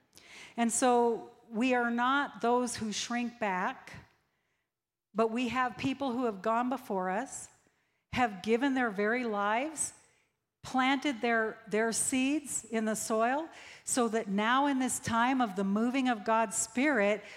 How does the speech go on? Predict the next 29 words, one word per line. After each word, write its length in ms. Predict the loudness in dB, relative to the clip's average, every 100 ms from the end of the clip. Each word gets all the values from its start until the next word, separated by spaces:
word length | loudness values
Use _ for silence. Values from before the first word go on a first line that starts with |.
| -8 4
all 300 | 6 6 4
of 100 | 0
those 200 | 0 0
seeds 580 | 0 2 2 2 -2 -8 -8 -2
are 120 | 0
springing 680 | 0 -2 2 4 6 6 6
up 420 | 4 0 -8 -16 -20 _ _ _
in 120 | -2
the 80 | 0
nations. 680 | 0 0 -2 -6 -8 -10 -12 -14 -20 -20 -8
And 160 | -2 -2
our 260 | 2 2 4
nation 420 | 0 0 -2 0
is 180 | -2 0
no 360 | 0 2 0
different. 600 | -2 -4 -6 -12 -14 -20 -20 _ _ _ _ _ _ _ _
Amen? 500 | 0 2 2 2 0 2
There 200 | 2 2
are 60 |
seeds 420 | 0 0 0 0 -2
to 80 | -4
be 140 | -4
planted, 580 | -2 -2 0 0 -2 0
there 180 | 2 2
are 40 |
seeds 400 | -2 -4 -4 -6
to 100 | -10
be 140 | -6 -2
watered, 580 | 2 4 4 2 -2